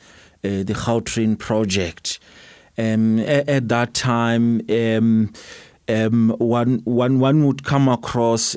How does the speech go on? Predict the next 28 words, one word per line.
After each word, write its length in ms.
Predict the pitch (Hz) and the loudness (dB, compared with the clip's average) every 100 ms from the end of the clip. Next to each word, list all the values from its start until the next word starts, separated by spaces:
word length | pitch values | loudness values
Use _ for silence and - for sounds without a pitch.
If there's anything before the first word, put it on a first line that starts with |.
| - | -2
um, 540 | 113 107 110 107 98 - - - - _ | 0 2 2 2 -2 -8 -20 -20 -20 _
uh, 40 | 113 | -2
uh, 20 | |
instances 1400 | 107 107 107 107 110 175 151 139 - 131 120 117 113 - | 0 2 0 0 0 2 2 2 2 2 2 0 0 0
where 300 | 110 120 123 | 0 2 2
we 160 | 120 113 | 2 0
had 260 | 113 117 | 0 -2
to 460 | 117 120 110 107 101 - | -4 -2 0 0 -4 -6
process 520 | 139 123 - 117 - 107 | -2 0 0 -2 -2 -4
applications, 1120 | 113 - 117 - 113 107 - 113 110 107 - - - - - - | -6 -6 -8 -4 -2 -2 0 0 0 0 -4 -8 -20 -20 -20 -4
uh, 320 | 107 110 107 | 0 2 0
from, 560 | 107 - 120 117 113 110 | -2 -2 0 2 2 0
uh, 220 | 101 104 | -2 -2
developers, 960 | 101 101 120 117 127 131 - 120 110 - | -2 -2 0 2 2 0 0 -2 -2 -4
from 280 | - 113 113 | -4 -2 0
applicants. 920 | 104 123 - 120 - 123 107 104 - - - - - - | -2 -6 -4 -6 -4 -2 0 0 -2 -6 -18 -20 -20 -6
Uh, 280 | 107 110 107 101 | -2 0 0 0
they, 340 | 123 135 131 117 | 2 4 2 0
of 160 | 127 113 | -4 -2
course, 240 | 139 139 | 0 0
there 160 | 123 117 | 2 0
were 100 | 107 | 0
various, 580 | 98 123 123 120 117 101 | 0 0 2 2 0 -2
uh, 260 | 101 113 117 | -2 -4 -4
uh, 420 | 117 110 107 104 | -4 -2 -2 -2
of 240 | 110 107 | -2 -4
these 200 | 107 117 - | -2 -2 0
applications. 1080 | 131 - 127 113 127 120 - 123 120 113 | -2 -2 -6 -2 -2 0 0 2 2 -2